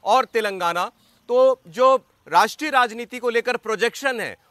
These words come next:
वो भी आपको इस शपथ ग्रहण समारोह के बहाने से देखने को मिलेगा। रेवंत रेड्डी थोड़ी देर में शपथ ग्रहण करेंगे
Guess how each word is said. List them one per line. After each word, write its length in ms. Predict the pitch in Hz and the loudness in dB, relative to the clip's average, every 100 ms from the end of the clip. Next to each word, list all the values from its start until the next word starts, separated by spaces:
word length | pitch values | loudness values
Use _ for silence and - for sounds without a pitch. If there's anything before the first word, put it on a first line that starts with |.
| 156 | -6
वो 160 | 202 | -4
भी 120 | 247 | 0
आपको 380 | 269 226 - 247 | 2 0 0 -8
इस 240 | 240 240 - | -8 -8 -10
शपथ 240 | 220 233 | -10 -8
ग्रहण 280 | 190 202 214 | -8 -8 -8
समारोह 420 | 202 180 180 202 | -8 -6 -6 -6
के 120 | 196 | -10
बहाने 400 | 170 156 175 196 | -4 -2 -2 -6
से 280 | - 165 196 - _ | -10 -10 -12 -14 _
देखने 420 | 123 170 196 208 240 | -10 -8 -6 -6 -6
को 220 | 202 262 | -4 -6
मिलेगा। 480 | 226 254 220 131 90 _ _ | -4 -2 -2 -4 -10 _ _
रेवंत 320 | 147 214 233 202 | -6 -4 -4 -4
रेड्डी 380 | 202 190 254 | -6 -4 -8
थोड़ी 260 | 269 170 196 | -10 -10 -10
देर 200 | 190 202 | -8 -8
में 80 | 208 | -10
शपथ 280 | - 170 190 | -12 -10 -8
ग्रहण 280 | 170 190 | -6 -6
करेंगे 440 | 214 214 220 226 | -6 -8 -6 -6